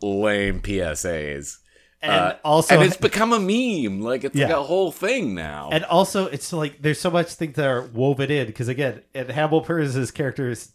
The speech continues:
Speaker 2: gym teacher, stays consistent. Where he's showing the movie and he's like,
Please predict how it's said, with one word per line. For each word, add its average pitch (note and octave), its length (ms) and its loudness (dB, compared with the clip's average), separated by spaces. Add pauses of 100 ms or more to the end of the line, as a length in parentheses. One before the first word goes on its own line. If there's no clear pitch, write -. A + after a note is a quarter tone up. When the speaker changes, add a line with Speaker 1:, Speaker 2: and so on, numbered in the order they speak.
(160)
Speaker 2:
gym D3 180 -4
teacher, B2 300 -6
stays C#3 260 -4
consistent. A#2+ 480 -6 (300)
Where C#3+ 100 0
he's C3 100 0
showing F#3 260 4
the D3 60 -2
movie C#3+ 220 2
and B2+ 80 2
he's A2+ 140 -2
like, A#2 220 -2